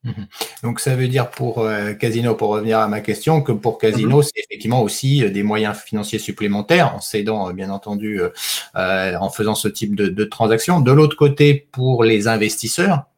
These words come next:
Speaker 1: qui, euh,
Speaker 2: Mhm.
Speaker 1: investissent dans ce type d'actifs, on le sait aujourd'hui, euh, quand on suit les marchés financiers, il y a besoin de rendement, euh, mais aussi,
Speaker 2: Mhm.
Speaker 1: euh,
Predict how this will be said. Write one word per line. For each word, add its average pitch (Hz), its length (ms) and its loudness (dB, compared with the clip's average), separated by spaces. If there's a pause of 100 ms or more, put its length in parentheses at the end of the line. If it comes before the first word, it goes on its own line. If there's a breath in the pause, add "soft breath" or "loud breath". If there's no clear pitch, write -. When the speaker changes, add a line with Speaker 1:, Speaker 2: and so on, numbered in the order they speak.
Speaker 1:
qui, 107 320 -4
euh, 98 200 2
Speaker 2:
Mhm. 95 160 -2
Speaker 1:
investissent - 380 -6
dans 113 80 0
ce - 100 -8
type 107 160 -6
d'actifs, 180 800 -2
on 95 100 -4
le 98 60 -4
sait 113 240 2
aujourd'hui, 107 640 2
euh, 90 100 0
quand 101 220 -8
on 104 60 -6
suit - 180 -8
les 101 100 -4
marchés 98 300 -2
financiers, 101 400 -6
il 131 80 2
y 107 40 4
a 95 40 -2
besoin 98 260 -4
de 95 60 -4
rendement, 131 680 2
euh, 98 240 -2
mais 92 160 -2
aussi, 120 420 -2
Speaker 2:
Mhm. 92 60 -2
Speaker 1:
euh, 87 60 -4